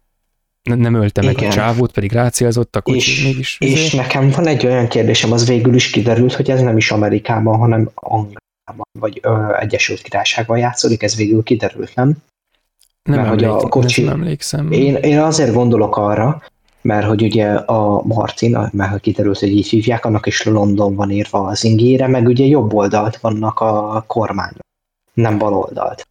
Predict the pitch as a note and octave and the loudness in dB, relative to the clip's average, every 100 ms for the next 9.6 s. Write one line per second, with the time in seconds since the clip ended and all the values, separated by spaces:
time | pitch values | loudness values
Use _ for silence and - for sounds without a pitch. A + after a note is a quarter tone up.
0 | _ C#3 - C#3+ C#3+ - C#3+ B2+ G#2+ G#2+ | _ -6 -2 0 0 0 0 2 0 2
1 | G#2+ G#2+ A2+ - A#2 A2+ B2 A#2+ - B2 | 2 2 -2 -2 -2 -2 -2 -2 0 0
2 | C3+ C3 C3+ - C#3+ - A#2 A2+ - A#2 | 2 0 -2 -4 -6 -4 -2 0 0 -2
3 | - - _ F#3+ D3 - F#2+ G2 - - | -4 -18 _ -4 0 0 0 -4 -8 -20
4 | - A2 - C3 A#2+ - C3+ B2 - B2 | -4 -2 0 0 -2 -2 0 2 2 0
5 | A#2 - G#2+ A2 A2+ A2+ B2+ A#2+ - - | 0 -2 0 2 0 0 -2 -2 0 -2
6 | - - C#3 C3+ C#3+ A#2+ G#2+ G#2+ G#2+ A2 | -4 -2 -2 0 2 2 4 2 2 2
7 | A2 G2 G#2 - A2 A2+ G#2+ G#2 A2 A2 | 2 2 2 2 2 2 2 2 2 2
8 | A2 G#2+ A2+ A2+ G#2+ A2 - A#2 - A#2+ | 0 0 2 0 0 -4 -2 -4 -2 -2
9 | A#2+ A#2 A#2+ A#2 A#2+ A2+ | 0 0 0 -4 -6 -10